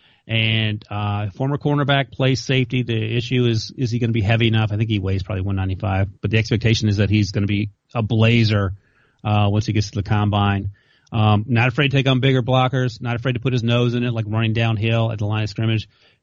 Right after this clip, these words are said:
Can also cover. He plays a lot of zone, so we didn't see a lot of sort of man-to-man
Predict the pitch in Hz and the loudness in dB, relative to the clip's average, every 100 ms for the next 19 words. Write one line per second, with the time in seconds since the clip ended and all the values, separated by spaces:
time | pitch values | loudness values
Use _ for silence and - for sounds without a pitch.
0 | - 110 127 123 110 113 113 107 131 117 | -2 2 2 2 0 0 0 0 0 0
1 | 117 101 98 107 107 110 110 104 110 104 | 0 0 -2 -2 -2 -4 -4 -4 -2 -2
2 | 101 98 98 - - 107 95 104 107 98 | -2 -4 -10 -12 -6 -4 0 2 2 0
3 | 101 101 95 | -2 -2 -4